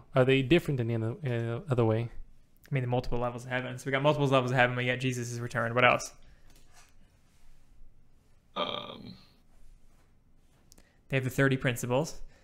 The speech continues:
Speaker 2: Are they,
Speaker 1: Mm-hmm.
Speaker 2: like, upsetting principles, or are they, like,
Speaker 3: Oh, they don't
Speaker 2: gobbledygook?
Speaker 3: believe Jesus is God. I guess that's a huge one.
Speaker 2: Is that one of the
Speaker 3: Um,
Speaker 2: thirty principles, or is that just the general belief that Jesus is not God?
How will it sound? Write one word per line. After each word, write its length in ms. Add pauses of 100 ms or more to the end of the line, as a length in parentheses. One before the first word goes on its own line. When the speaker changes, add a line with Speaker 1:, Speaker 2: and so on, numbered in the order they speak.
(240)
Speaker 2:
Are 100
they, 100
Speaker 1:
Mm-hmm. 80
Speaker 2:
like, 220 (220)
upsetting 400
principles, 480
or 80
are 40
they, 140
like, 380 (380)
Speaker 3:
Oh, 220
they 100
don't 140
Speaker 2:
gobbledygook? 40
Speaker 3:
believe 180
Jesus 280
is 140
God. 360
I 80
guess 180
that's 180
a 40
huge 260
one. 280 (1400)
Speaker 2:
Is 80
that 100
one 120
of 60
the 40
Speaker 3:
Um, 60
Speaker 2:
thirty 180
principles, 420
or 60
is 80
that 140
just 180
the 60
general 260
belief 320
that 200
Jesus 360
is 100
not 240
God? 300